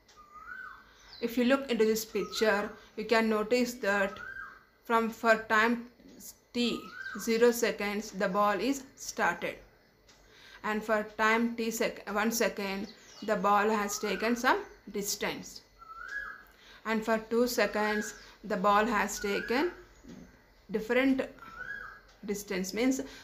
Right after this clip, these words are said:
the distance here changing, but the direction is not changed.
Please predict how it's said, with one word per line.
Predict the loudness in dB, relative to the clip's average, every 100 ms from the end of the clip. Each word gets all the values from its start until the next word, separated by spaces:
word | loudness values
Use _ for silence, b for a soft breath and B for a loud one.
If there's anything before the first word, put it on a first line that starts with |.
| B
the | -6 -4
distance | -4 0 0 0
here | 0 2 2 -2 -16 _
changing, | 0 2 4 2 2 -2 -6 -20 _ _ _ _ _ _
but | 2 2 2
the | 0
direction | 2 0 0 -2 0
is | -2 0
not | 4 2 2 B B _ -6
changed. | -2 -2 -2